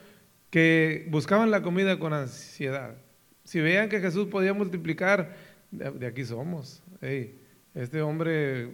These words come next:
nos va, nos va a alimentar por siempre". Por eso decían, "Hey, lo vamos a hacer rey", porque a pesar de que, pues, nos puede liberar con el poder que tiene de, del yugo romano,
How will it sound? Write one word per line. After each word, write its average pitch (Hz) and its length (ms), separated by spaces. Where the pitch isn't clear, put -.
nos 127 180
va, 147 300
nos 139 180
va 131 60
a 135 40
alimentar 151 480
por 143 120
siempre". 143 460
Por 131 120
eso 147 220
decían, 147 320
"Hey, 165 100
lo 143 120
vamos 151 240
a - 20
hacer 135 200
rey", 165 180
porque 135 440
a 120 60
pesar 131 320
de 175 140
que, 156 320
pues, 131 140
nos 131 120
puede 151 240
liberar 160 540
con 156 140
el 139 100
poder 143 240
que 160 100
tiene 160 440
de, 131 260
del 127 180
yugo 156 220
romano, 156 500